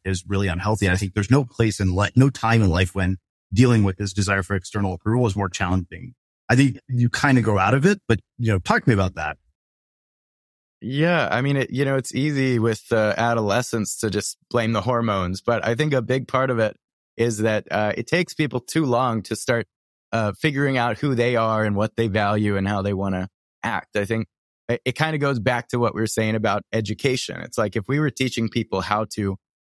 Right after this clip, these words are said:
Speaker 2: introspect, how to figure out who they are, how to, you know, identify their values and what kind of things they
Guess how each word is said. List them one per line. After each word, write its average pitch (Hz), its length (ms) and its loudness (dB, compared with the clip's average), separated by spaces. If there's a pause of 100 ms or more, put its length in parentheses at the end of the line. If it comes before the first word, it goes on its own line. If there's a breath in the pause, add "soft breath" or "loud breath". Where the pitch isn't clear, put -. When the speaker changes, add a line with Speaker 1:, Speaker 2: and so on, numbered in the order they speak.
(120)
Speaker 2:
introspect, 123 720 -4
how 123 180 0
to 123 60 -2
figure 120 320 0
out 110 140 -2
who 117 160 -2
they 107 220 0
are, 117 320 0 (280)
how 120 180 0
to, 113 340 0
you 110 100 0
know, 107 80 0
identify 110 600 0
their 104 180 -2
values 104 580 0
and 98 120 -2
what 98 140 -4
kind 113 160 -2
of 101 80 -8
things 107 280 -2
they 98 260 0